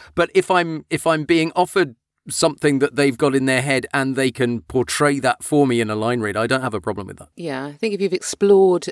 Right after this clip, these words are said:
Speaker 2: you know, lots of other avenues and you're still not <laughs> getting anywhere,
Speaker 1: <laughs>
Speaker 2: then there are times where you have to go, "Do you know,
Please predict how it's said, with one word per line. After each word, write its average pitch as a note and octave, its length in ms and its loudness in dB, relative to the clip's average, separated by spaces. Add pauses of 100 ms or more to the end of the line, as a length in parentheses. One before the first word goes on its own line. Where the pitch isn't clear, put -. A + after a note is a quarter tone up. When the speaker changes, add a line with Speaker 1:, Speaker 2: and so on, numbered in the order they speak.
(160)
Speaker 2:
you D#3+ 140 -2
know, A#2 400 -4
lots C#3+ 320 -2
of C3+ 80 2
other - 180 0
avenues A2+ 680 -6 (280)
and B2 140 0
you're A#2+ 80 0
still C3 300 0
not - 180 -4
<laughs> - 220 -8
getting - 240 -2 (100)
anywhere, - 500 -2 (460)
Speaker 1:
<laughs> - 60 -12
Speaker 2:
then C#3 320 0
there D3+ 200 2
are C#3+ 140 2
times C#3 400 0
where D3+ 100 0
you C#3+ 100 0
have C3+ 100 -20
to - 80 -20
go, C#3+ 100 -4
"Do - 480 -10
you C#4 80 6
know, F3 80 2